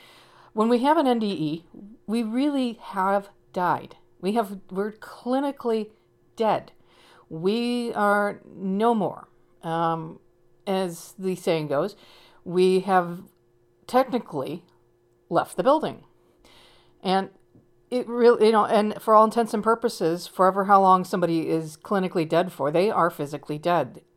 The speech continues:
Now, does your soul stay in the body? Sometimes. Does your soul leave the body? Yeah, it does. It leaves the body more often than it stays because there's a trigger when you die that releases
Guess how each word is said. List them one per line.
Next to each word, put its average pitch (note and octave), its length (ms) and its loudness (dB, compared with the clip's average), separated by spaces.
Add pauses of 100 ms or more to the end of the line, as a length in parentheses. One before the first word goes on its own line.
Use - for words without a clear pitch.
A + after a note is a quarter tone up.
(500)
Now, E3 460 4 (160)
does F#3+ 280 2
your E3 120 -4
soul C#3+ 320 -2
stay - 260 -8
in C#3 80 -10
the D#3+ 80 -2
body? G3 440 2 (100)
Sometimes. - 580 -6 (160)
Does D3 180 -6
your D#3 120 -8
soul G3 360 0
leave A#3 200 -4
the D#3+ 80 -4
body? A#2 400 -4 (680)
Yeah, A#3+ 280 4 (120)
it F3+ 140 -6
does. F#3+ 340 0
It G3+ 160 -2
leaves C4 380 -2
the A3+ 80 2
body F#3 260 6
more E3+ 200 2
often D#3 300 4
than D3+ 120 -4
it - 140 -14
stays C3 300 -6
because D#3+ 340 -4 (440)
there's F#3 200 0
a - 100 -2
trigger E3 600 -4 (460)
when E3+ 380 -2
you F#3 100 0
die C3 420 -4 (160)
that D3 360 2
releases F#3+ 640 -4